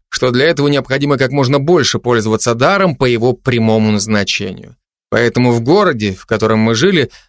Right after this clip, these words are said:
довольно быстро закончились больные люди. Каждый раз, когда я отправлялся на задание в другие города, не упускал возможность прокачать дар.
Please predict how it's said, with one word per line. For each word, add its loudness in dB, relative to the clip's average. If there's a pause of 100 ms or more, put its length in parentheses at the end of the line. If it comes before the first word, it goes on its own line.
(120)
довольно 0
быстро -2
закончились 0
больные 2
люди. -2 (800)
Каждый 0
раз, 0
когда -2
я 2
отправлялся -2
на -2
задание 0
в -4
другие -2
города, 0 (260)
не 0
упускал 0
возможность 0
прокачать -2
дар. -2